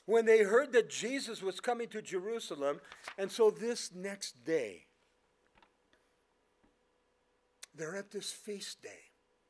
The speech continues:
a, a supper. This is not the Last Supper, but a dinner that was made for Jesus at Simon the leper's house. Mary and Martha, they're serving.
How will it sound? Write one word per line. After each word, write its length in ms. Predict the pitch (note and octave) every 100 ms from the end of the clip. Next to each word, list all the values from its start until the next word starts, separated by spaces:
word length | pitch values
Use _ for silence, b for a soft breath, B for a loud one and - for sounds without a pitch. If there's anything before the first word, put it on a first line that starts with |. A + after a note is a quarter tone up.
| _ b b b
a, 80 | D3 D3 _ -
a 60 | C#3
supper. 560 | - - G3+ - A#2+ - _ _ _ _
This 160 | D#3 F#3
is 140 | G#3+
not 200 | G#3+ A#3
the 60 | B3
Last 300 | A#3 G#3+ -
Supper, 460 | F3 B2+ A#2+ C#3+ B B B B B D3+
but 160 | E3 F3+
a 60 |
dinner 560 | E3+ D#3+ A3 G#3 C3+ F2 _ -
that 100 | E3
was 240 | F#3+ D3
made 340 | D#3+ E3+ G#3+ G#3+ B B B
for 220 | - A#3
Jesus 840 | G#3+ - D#3 C3 C3+ F#3 G3+ - _ b b -
at 180 | F3 G3
Simon 460 | - A3 A#3 A3+
the 60 | F#3+
leper's 420 | F#3+ A#3 A3 -
house. 240 | E3+ C3
Mary 300 | E3+ D3 F3
and 100 | G#3+
Martha, 300 | F#3 E3 E3+
they're 240 | G3 E3 G3+
serving. 460 | - C#4 D4+ C#3+